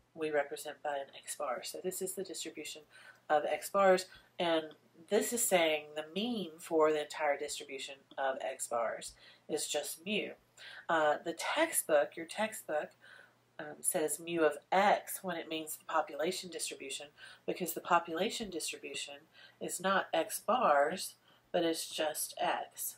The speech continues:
Um, and so the population distribution that's centered on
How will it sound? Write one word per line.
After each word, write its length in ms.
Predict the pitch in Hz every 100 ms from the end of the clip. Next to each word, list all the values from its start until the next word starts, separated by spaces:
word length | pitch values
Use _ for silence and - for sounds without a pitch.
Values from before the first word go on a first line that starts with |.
| _
Um, 420 | 160 147 147 147 - _ _ _ _ -
and 180 | 147 143
so 480 | - 156 147 143 143
the 80 | 147
population 640 | 156 151 156 151 - -
distribution 560 | 147 - - - - 139 135
that's 180 | 117
centered 260 | 160 143 139
on 160 | 139